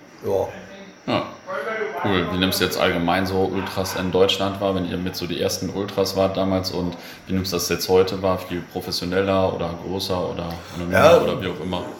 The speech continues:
Speaker 1: Ich sehe das, äh, klar sind die professionell geworden, die haben feste Strukturen, ähm, wobei ich das teilweise auch so ein bisschen, äh, zwiespältig sehe, weil,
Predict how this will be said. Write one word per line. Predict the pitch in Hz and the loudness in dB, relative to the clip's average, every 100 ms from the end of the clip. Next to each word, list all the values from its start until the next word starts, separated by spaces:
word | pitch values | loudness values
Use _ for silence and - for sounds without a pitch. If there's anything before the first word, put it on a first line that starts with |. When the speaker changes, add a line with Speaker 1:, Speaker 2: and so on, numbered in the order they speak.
| - - - - - - | -18 -20 -18 -16 -14 -8
Speaker 1:
Ich | - - | -2 2
sehe | 131 139 | 6 8
das, | 135 127 - | 8 6 0
äh, | 131 131 123 123 123 120 120 110 | 2 4 4 4 2 2 -2 0
klar | 127 127 | 6 6
sind | 117 120 | 6 2
die | |
professionell | 117 120 113 117 127 | -2 0 2 4 4
geworden, | 135 127 131 127 123 | 4 6 6 4 2
die | 113 | 2
haben | 117 113 | 2 0
feste | 113 120 123 | -2 -4 -4
Strukturen, | 117 113 120 120 123 123 | -6 -4 2 4 4 0
ähm, | 113 110 113 113 113 110 110 - - - - - - - - - - - | -2 -2 -2 -2 -4 -6 -10 -12 -14 -16 -16 -14 -14 -16 -16 -16 -16 -4
wobei | 104 104 | 2 4
ich | 117 | 4
das | 110 - | 2 4
teilweise | 107 113 117 113 | 4 6 4 4
auch | 117 113 | 2 2
so | 120 | -2
ein | 110 | 0
bisschen, | 113 117 113 113 | 0 0 -2 -2
äh, | 113 110 | -2 -4
zwiespältig | - 117 - 117 113 110 | 0 0 2 0 0 -2
sehe, | 110 107 | -2 0
weil, | 107 107 110 | 2 2 0